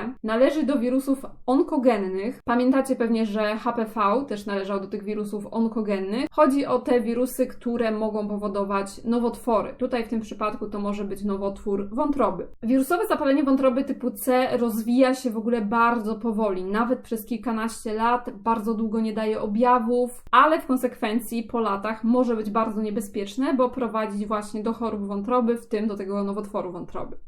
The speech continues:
Dużo osób nie wie, że jest zarażonych, dużo osób nie wie, że w ogóle taka choroba istnieje,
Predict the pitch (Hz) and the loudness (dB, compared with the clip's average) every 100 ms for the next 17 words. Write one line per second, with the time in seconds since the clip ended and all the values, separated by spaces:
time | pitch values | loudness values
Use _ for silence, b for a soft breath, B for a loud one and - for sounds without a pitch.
0 | - 311 415 - 302 269 269 262 262 214 | 2 4 6 4 2 0 6 10 10 8
1 | 196 185 190 185 202 196 202 202 185 185 | 2 -2 -4 -4 -2 -2 -2 -2 -4 -4
2 | 202 214 214 285 330 330 269 247 254 254 | -6 -4 -2 2 2 2 0 2 4 6
3 | 247 233 214 214 226 233 226 220 220 214 | 4 2 -2 0 0 -2 -4 -4 -2 -2
4 | 202 208 208 220 202 220 190 185 185 233 | -2 -2 -2 -4 -8 -4 -4 -4 -4 -8